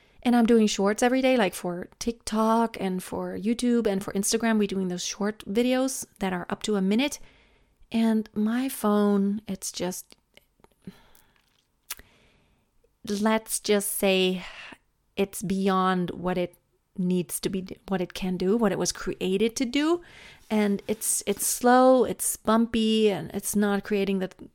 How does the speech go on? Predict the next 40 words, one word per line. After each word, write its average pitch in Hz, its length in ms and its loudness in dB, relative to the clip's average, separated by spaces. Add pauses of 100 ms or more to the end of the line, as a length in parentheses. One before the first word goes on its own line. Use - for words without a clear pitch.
(220)
quality 214 460 4
of 175 80 0
video 180 260 2
I 170 120 -4
would 180 160 -2
like - 420 -4 (400)
because 214 400 2
it 202 140 4
is 185 160 2
bumpy. 214 500 2
It's - 240 -6
not 214 340 4
like - 280 -6
the, 196 140 0 (500)
it - 140 -12
can't 349 260 0
compute. 240 580 2
It's 196 200 -2
just 226 280 0
not 226 240 0
fast 233 380 0
enough. 175 320 0
And 180 100 0
I 185 100 2
can 190 140 0
tell 208 320 4
that 175 180 -2
some 262 240 4
of 240 60 4
those 185 200 0
apps 190 420 2
are, 180 80 -4
like, 175 180 -6
beyond 190 600 2
what 185 260 -2
this 196 340 0
phone 196 240 0
was 180 140 -2
created 175 420 -4
for. - 260 -4